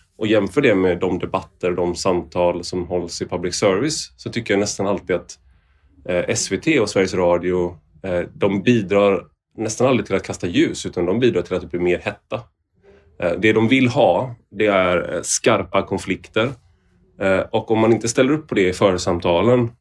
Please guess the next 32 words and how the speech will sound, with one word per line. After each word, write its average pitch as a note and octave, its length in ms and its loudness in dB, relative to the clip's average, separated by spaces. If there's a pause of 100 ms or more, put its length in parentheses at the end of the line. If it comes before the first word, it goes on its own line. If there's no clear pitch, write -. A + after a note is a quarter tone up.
(400)
då - 160 -4
vill A#2 140 2
de A#2+ 120 4
inte A2 180 2
alltid F#2 260 -2
ha F#2 260 0
en, G2+ 160 -2
för F2 140 -4
att F2 100 -4
man F#2 120 2
måste G2+ 240 0
ha G2+ 60 0
en F2+ 60 -2
tydlig F#2 320 0
position F3 540 0
och A2+ 160 -4
du A#2+ 60 2
måste A#2 280 2
vara F#2+ 120 2
tydlig, F2+ 600 0 (500)
tydligt F#2+ 240 2
emot, G#2 480 2 (380)
eh, F2 380 -2
någonting F2 560 -2
eller F#2+ 160 0
den F#2+ 180 2
andra. F2 360 0 (220)
Du G#2 80 -8
kan G#2 140 0
inte G2+ 180 0
vara G#2+ 140 2
för F2+ 420 2